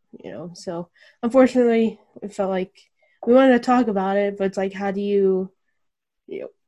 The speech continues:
know, where do you kind of talk about such a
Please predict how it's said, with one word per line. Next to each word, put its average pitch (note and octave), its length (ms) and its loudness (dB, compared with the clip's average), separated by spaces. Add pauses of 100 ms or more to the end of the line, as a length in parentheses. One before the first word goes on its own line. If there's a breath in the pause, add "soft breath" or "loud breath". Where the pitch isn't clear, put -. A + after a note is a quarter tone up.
(240)
know, - 200 -16
where A3+ 240 -2
do G3+ 80 -4
you G3 1160 0
kind F#3 240 -4
of F3 200 -6 (420)
talk F#3+ 380 -6
about E3+ 400 -10 (300)
such G3 220 -12
a D#3+ 160 -12